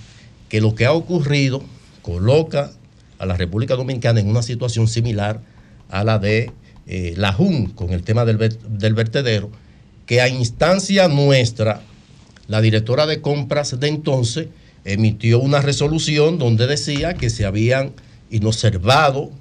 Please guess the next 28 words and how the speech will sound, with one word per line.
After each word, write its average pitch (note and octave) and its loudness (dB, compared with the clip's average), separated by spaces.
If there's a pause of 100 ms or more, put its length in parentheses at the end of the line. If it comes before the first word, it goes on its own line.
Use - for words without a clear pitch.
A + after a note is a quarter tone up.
(400)
eh, F2+ -4
la G#2+ 2
ley E3+ 2
y A2+ 0
el G#2+ 2
reglamento G#2+ -2 (240)
de G#2 -4
la G2 0
ley A2 0
tres A#2 -4
cuarenta B2 -4
guion A#2+ -4
cero B2+ -6
seis, A2+ -4 (640)
y E3+ 0
eso G#3 0
entonces, F3+ 0 (520)
esa, D#3+ 0
esa D#3+ 2
decisión F#3 2
que C#3 0
fue A#2+ -2
también E3 -2
notificada C#3+ -2
tanto D3 -2
a D#3+ 0
la E3 2
jun D#3+ -4